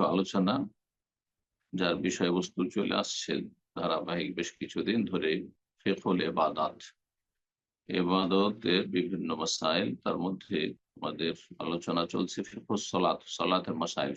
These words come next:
সম্পর্কে। আজকে পর্ব নম্বর ঊনপঞ্চাশ, বিষয়বস্তু সালাতুদ দোহা। সালাতুদ দোহা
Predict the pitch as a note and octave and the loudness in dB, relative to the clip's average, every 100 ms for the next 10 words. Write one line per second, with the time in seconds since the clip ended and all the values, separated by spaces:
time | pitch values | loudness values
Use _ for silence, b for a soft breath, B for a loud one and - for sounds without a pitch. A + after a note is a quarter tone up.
0 | - C#2 - - - _ _ _ _ _ | -8 -12 -12 -18 -20 _ _ _ _ _
1 | _ _ _ _ _ G2 G2 - - G#2 | _ _ _ _ _ 0 0 0 0 2
2 | G2+ G#2 G2+ G2+ A#2+ - G2+ F#2 D#2+ E2 | 4 4 2 2 0 2 2 2 0 -2
3 | E2 - - - - _ _ _ _ _ | -2 -4 -4 -6 -10 _ _ _ _ _
4 | _ _ _ _ _ _ _ _ _ _ | _ _ _ _ _ _ _ _ _ _
5 | _ _ _ _ _ _ _ _ _ - | _ _ _ _ _ _ _ _ _ -2
6 | G2 - B2 A#2+ B2 B2 - A#2+ A#2+ C3+ | 0 2 4 6 4 2 2 4 4 4
7 | - A2 A2 G#2 A2 G2 A2 G2+ F#2+ D#2+ | 2 4 4 4 2 0 2 2 2 -2
8 | - - _ - _ _ _ _ _ _ | -6 -20 _ -20 _ _ _ _ _ _
9 | _ _ - F#2 F2 E2+ G2 F2+ - F2 | _ _ -10 -4 -2 -2 0 -2 -2 -4
10 | F2 | 2